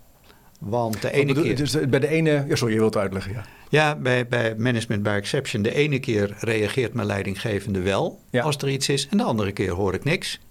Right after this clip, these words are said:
Speaker 2: Ja.
Speaker 1: En ik kan het ook niet goed uitleggen of dat nou, of er nou een patroon in zit, eh, of zo. De ene keer wil hij een detailrapportage en dan zorg ik dat het op tijd af is.
Speaker 2: Ja.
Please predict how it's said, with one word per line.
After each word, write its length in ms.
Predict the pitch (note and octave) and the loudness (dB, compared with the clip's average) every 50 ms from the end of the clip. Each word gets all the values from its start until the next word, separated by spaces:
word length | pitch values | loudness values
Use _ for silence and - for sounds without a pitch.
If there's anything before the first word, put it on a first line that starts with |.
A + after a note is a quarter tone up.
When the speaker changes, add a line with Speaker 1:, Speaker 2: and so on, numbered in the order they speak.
| - - - - - | -20 -20 -20 -18 -14
Speaker 2:
Ja. 200 | - A2 C3 - - - - - - - - - | -12 -12 -12 -12 -16 -20 -20 -20 -20 -20 -18 -10
Speaker 1:
En 180 | - A2+ A2 | -6 -4 -4
ik 80 | G#2+ G#2 | -2 -2
kan 140 | - A#2+ G#2+ | -2 -2 -2
het 140 | G2+ G2+ | 0 -2
ook 140 | C3 B2 - | -2 -4 0
niet 180 | - B2 G#2+ - | -2 -2 -2 -2
goed 240 | - - G2+ - - | -4 -4 -4 -4 -4
uitleggen 520 | F#2+ F#2+ F2 - A2 G2 F2 - - - | -6 -6 -6 -4 -4 -6 -4 -4 -6 -6
of 180 | - A2+ - - | -6 -6 -6 -6
dat 180 | - F2+ - | -6 -6 -6
nou, 240 | G2 F#2 E2 E2+ F2 | -4 -6 -6 -6 -8
of 140 | F2 - - | -10 -8 -8
er 100 | A2 F#2 | -8 -6
nou 160 | F2+ F2+ E2+ | -6 -8 -8
een 80 | E2 - | -8 -8
patroon 440 | - - - - B2 - C#3+ D3+ | -10 -8 -6 -6 -4 -2 -2 -2
in 200 | D#3+ E3 D3 C3+ B2 | -2 -2 -2 -2 -2
zit, 320 | - C#3 C3+ C#3 - - | -2 -2 -2 -2 -4 -4
eh, 400 | C#3 B2 B2 B2+ B2+ B2 B2 B2 A#2+ | -2 -2 -2 -2 -2 -2 -2 -4 -4
of 140 | B2 B2+ A#2+ | -4 -4 -2
zo. 160 | - C3+ A2+ | -2 -2 -2
De 80 | G#2+ A2 | -2 0
ene 160 | - C3+ C3+ C3 | 0 0 -2 -2
keer 200 | C3+ A#2+ G#2+ G2+ | 0 0 0 2
wil 140 | G#2+ G#2 | 2 0
hij 140 | F#2+ G2 F#2+ | 0 0 0
een 80 | F#2+ G2 | -2 0
detailrapportage 1120 | G2 G2 G2+ G2+ - B2 A#2+ A#2 G#2 G2 G#2 G#2 - G#2+ - A#2+ G2 F#2 - - - B2+ | 0 -2 -2 0 -2 -2 -2 -2 -2 -2 -4 -4 -6 -6 -6 -6 -6 -6 -6 -6 -6 -6
en 80 | A2 G#2 | -6 -4
dan 80 | A#2 | -4
zorg 300 | A2 - C3 A2+ G2+ - | -2 0 0 0 0 -2
ik 100 | A#2 G2+ | -4 -6
dat 140 | - A2+ G#2+ | -4 -6 -4
het 160 | A2 G2+ G2+ | -4 -4 -6
op 140 | G#2+ - - | -6 -8 -6
tijd 260 | - A2 F#2+ F#2+ - | -4 -4 -4 -4 -4
af 220 | - B2 A#2+ - - | -4 -4 -4 -2 -4
is. 200 | G2+ F#2 - - - | -6 -4 -4 -2 0
Speaker 2:
Ja. 160 | C3 A#2 | 0 -2